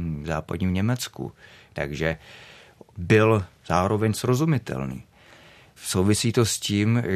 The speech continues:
že Adorno nechtěl podlehnout právě nějakým snadným vyjadřovacím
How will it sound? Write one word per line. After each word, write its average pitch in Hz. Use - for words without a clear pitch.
že 98
Adorno 107
nechtěl 113
podlehnout 110
právě 107
nějakým 92
snadným 95
vyjadřovacím 92